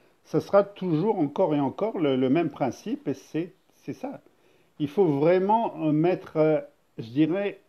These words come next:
une détermination ferme à ce que l'on veut, et se dire, « Ok, cette fois-ci, », voilà, si on devait recommencer,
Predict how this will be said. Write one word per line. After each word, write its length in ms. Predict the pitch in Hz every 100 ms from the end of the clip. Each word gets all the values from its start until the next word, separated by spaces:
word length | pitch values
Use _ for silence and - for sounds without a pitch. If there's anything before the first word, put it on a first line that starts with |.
| _ _ _ -
une 240 | 160 139
détermination 800 | 131 208 220 185 185 180 - 185
ferme 360 | - 226 202 156
à 120 | 131
ce 100 | -
que 120 | -
l'on 200 | 139 135
veut, 380 | 120 139 262 320 _ _ _ _ _ _
et 120 | 147
se 120 | -
dire, « 300 | 160 143 196
Ok, 200 | 156 - 127 107 113
cette 260 | - 190
fois-ci, », 600 | - 165 - 170 170 254 - _
voilà, 280 | 131 104 156
si 120 | -
on 80 | 127
devait 220 | 127 127
recommencer, 760 | 131 131 147 131 - 160 240